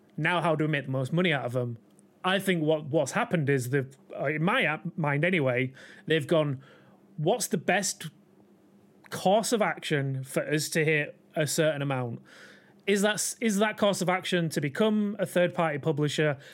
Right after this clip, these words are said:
and buy all these studios so that we own the I Ps and get the money from them?" And I think that's more likely than them going, "All right, let's make all these studios exclusive. Actually, now we've got 'em, let's not."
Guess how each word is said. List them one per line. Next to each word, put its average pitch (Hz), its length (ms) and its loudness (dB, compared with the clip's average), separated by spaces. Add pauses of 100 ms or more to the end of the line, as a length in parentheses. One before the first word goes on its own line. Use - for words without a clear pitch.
(180)
and 147 220 -2
buy 156 180 2
all 139 140 0
these 135 180 -2
studios 127 640 -4 (180)
so - 140 -2
that 139 100 -4
we 143 160 0
own 151 120 0
the 147 100 2
I 143 100 2
Ps 139 300 -4
and 139 120 -2
get 139 200 -2
the 143 60 -4
money 143 280 0
from 123 240 -6
them?" 123 220 -8 (880)
And 170 100 0
I 170 80 0
think 180 300 -2
that's 185 300 0
more 220 240 4
likely 208 380 2
than 185 180 2
them 180 220 2
going, 165 500 2 (260)
"All 170 80 2
right, 156 120 2
let's 175 160 0
make 208 180 0
all 208 100 4
these 208 180 2
studios 208 320 2
exclusive. 180 760 0 (100)
Actually, 202 680 0 (720)
now 202 200 2
we've 196 180 0
got 180 200 2
'em, 165 140 0
let's 170 260 0
not." 131 380 0